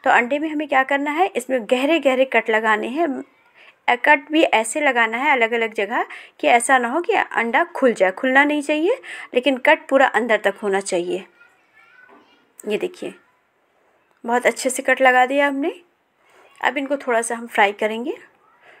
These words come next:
और इसी टाइम पे थोड़ा सा हम इसमें डाल देंगे मिर्च, ताकि इसका कलर और टेस्ट थोड़ा अच्छा हो जाए, तीखा हो जाए मतलब।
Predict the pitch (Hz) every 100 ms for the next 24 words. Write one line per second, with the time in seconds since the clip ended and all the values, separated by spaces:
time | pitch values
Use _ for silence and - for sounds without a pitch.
0 | _ - - - 277 349 311 247 277 262
1 | 247 294 269 247 240 - - 117 143 240
2 | 277 269 254 349 - - - - - 240
3 | 240 233 233 - 214 233 160 233 233 214
4 | - - 220 196 - 240 269 311 523 -
5 | _ _ _ _ _ _ 277 277 269 226
6 | 185 180 202 208 208